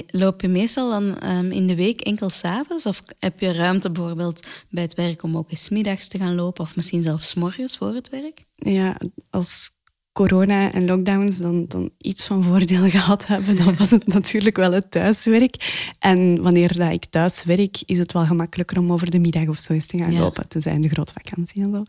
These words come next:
Speaker 2: Ehm, dus dat probeer ik ook wel te doen, van 's middags te gaan. Eh, 's morgens, dan moet ik echt heel gemotiveerd zijn.
Speaker 1: <laughs>
Speaker 2: Ik ben echt geen ochtendmens. Ik kan,
Speaker 1: Herkenbaar.
Speaker 2: ik kan dat echt... Het is al gebeurd, hè, dat mijn wekker afloopt om zes uur, omdat ik moet gaan lopen. Maar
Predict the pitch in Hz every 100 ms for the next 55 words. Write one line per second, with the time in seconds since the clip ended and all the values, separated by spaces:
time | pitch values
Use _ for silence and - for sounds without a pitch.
0 | - - - - - 185 185 180 170 160
1 | 175 - 165 180 - 180 151 - 170 185
2 | 160 156 208 214 226 262 202 175 190 220
3 | 247 - 262 269 - - - - - -
4 | 214 214 208 - - 214 269 311 277 208
5 | 208 - _ 175 170 - 156 156 175 170
6 | 147 - - - - - - - 185 202
7 | - 208 160 156 - _ - 90 - -
8 | - 180 180 190 - 247 247 277 262 285
9 | - - - - _ 208 190 180 170 165
10 | 240 - - - 185 202 196 208 - 214
11 | - - 170 170 220 254 - 262 190 170
12 | 156 196 - 220 - 226 202 - 180 147
13 | 175 175 226 220 175 165 190 - 165 151
14 | 170 202 190 170